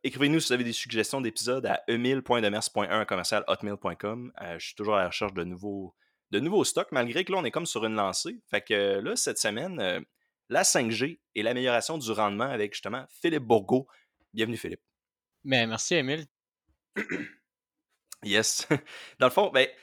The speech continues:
Speaker 1: c'est ça. Là, comme je mentionne, euh, j'essaie de plus en plus de, de, de, de, de, ben, je suis toujours à la recherche de contenu. Et vous allez remarquer que, bon, cette semaine, c'est quelqu'un que je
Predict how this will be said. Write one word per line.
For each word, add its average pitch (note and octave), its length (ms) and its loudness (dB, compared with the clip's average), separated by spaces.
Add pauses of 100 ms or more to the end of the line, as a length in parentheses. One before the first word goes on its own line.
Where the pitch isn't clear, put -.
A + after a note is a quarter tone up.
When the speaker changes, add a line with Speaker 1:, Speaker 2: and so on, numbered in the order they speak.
(100)
Speaker 1:
c'est - 120 -4
ça. F3+ 260 0 (140)
Là, C#3 240 -2
comme D3 180 0
je A#2+ 60 -4
mentionne, C#3 420 2
euh, G#2 120 2
j'essaie A2 300 -2
de A#2 100 0
plus B2+ 220 -6
en G#2 100 0
plus B2 260 -4
de, F#2 540 -2 (300)
de, G2+ 200 -2
de, G2 120 -2
de, F#2+ 220 0 (360)
de, F2+ 320 -4 (180)
ben, G2+ 80 -2
je F2+ 60 -4
suis - 100 -14
toujours C3+ 200 0
à B2+ 80 4
la G2 40 4
recherche A#2+ 220 -2
de A2+ 80 -2
contenu. C#3 360 -8 (160)
Et A#2+ 120 0
vous A#2 100 -2
allez A#2+ 320 0 (200)
remarquer D3+ 500 -2
que, G#2 180 -2
bon, F#2+ 140 -2
cette A#2+ 180 -6
semaine, A#2+ 220 -2
c'est - 100 -10
quelqu'un C3 240 -6
que G2+ 160 -6
je F2+ 140 -6